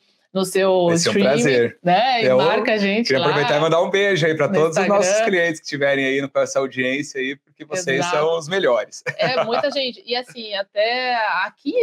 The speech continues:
Speaker 1: onde a gente tá, tem uma vizinha que revende semijoias também. E como você sabe, né, passei pela, pela, pelo ramo de joias, pela Vivara e et cetera. Então, é um mercado bem diferente do vestuário. Então, a gente fala aqui de negócios de moda,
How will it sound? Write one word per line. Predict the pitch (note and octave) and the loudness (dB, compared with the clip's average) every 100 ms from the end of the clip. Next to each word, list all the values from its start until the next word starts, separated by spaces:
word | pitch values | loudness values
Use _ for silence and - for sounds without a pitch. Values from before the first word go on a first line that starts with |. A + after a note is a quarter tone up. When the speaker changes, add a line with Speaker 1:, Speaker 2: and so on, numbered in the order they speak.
| C#4 | 0
Speaker 1:
onde | G3+ G3+ | -4 -6
a | |
gente | G3+ G#3 - | -10 -14 -6
tá, | G#3+ E4 C4 | -4 -2 -4
tem | B3 | -6
uma | A#3 A3+ | -6 -6
vizinha | G3+ G3 A3+ B3 | -6 -6 -6 -6
que | G#3 F#3 | -8 -8
revende | F#3 F#3 F3+ E3+ D#3 D3+ | -6 -8 -8 -12 -12 -18
semijoias | _ F3+ F3 F3 F3+ | _ -10 -4 -4 -4
também. | F3+ F#3 B3 _ _ _ _ _ | -4 -8 -8 _ _ _ _ _
E | F#3+ | -8
como | G#3+ G3+ | -4 -2
você | G3+ | -2
sabe, | B3 D#4+ | -2 0
né, | A3 | -2
passei | A3 G3+ F#3+ | 0 -2 -2
pela, | F3 F#3 E3 F3 _ _ | -2 -2 -2 -4 _ _
pela, | - D#3+ D3 | -4 -2 -2
pelo | F#3 E3+ D#3+ | 0 2 2
ramo | F3 E3+ | 2 0
de | D#3 | 0
joias, | E3 F3 | -2 -2
pela | E3+ D#3 | -2 -2
Vivara | D3 E3 G#3 B3 A3+ F3 | -2 -2 0 0 0 -2
e | |
et | F3 | -4
cetera. | F3 G3 G3 | -4 -4 -2
Então, | G3+ B3 B3+ _ _ _ _ | -2 -2 -4 _ _ _ _
é | A#3 D4+ | -2 2
um | F4+ | 2
mercado | C#4+ C#4+ A#3+ A3 | 2 0 0 0
bem | G3 B3 C4+ | 0 0 2
diferente | A3+ A3 A3 G3 G3+ G3+ | 0 0 -2 0 -2 -2
do | F#3+ | -2
vestuário. | G3 G3 F#3+ D#3+ D3+ | -2 -2 -2 0 -2
Então, | D3+ A3 | -2 0
a | |
gente | A3+ A#3+ | 0 -2
fala | A3 G3+ | -2 -2
aqui | G3 F#3+ | -2 -4
de | |
negócios | G3 F3+ F3 F3 | -2 -2 -2 -4
de | F3+ | 0
moda, | D#3+ D#3+ F#3+ D4 | 2 2 2 0